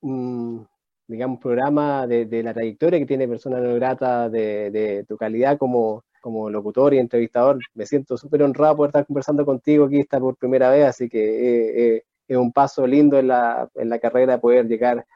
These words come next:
y, y mostrar tu música en tu programa, así que estoy re contento, agradecer también a los oyentes y dejarlos súper invitados a que visiten, eh, las redes sociales, eh, a,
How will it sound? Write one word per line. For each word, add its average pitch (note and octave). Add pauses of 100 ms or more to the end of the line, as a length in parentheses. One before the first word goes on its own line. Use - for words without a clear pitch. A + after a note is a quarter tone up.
y, A#2
y A2+
mostrar C#3+
tu C3
música D3
en C#3
tu C#3+
programa, C#3+
así A#2
que A2+
estoy B2
re A#2+
contento, B2+
agradecer A#2
también C3
a C3
los C3
oyentes C#3+ (140)
y A#2+
dejarlos C3+
súper F3
invitados F3
a E3+
que D#3+
visiten, F3
eh, E3
las D3+
redes E3+
sociales, F3 (220)
eh, A#2
a, A2+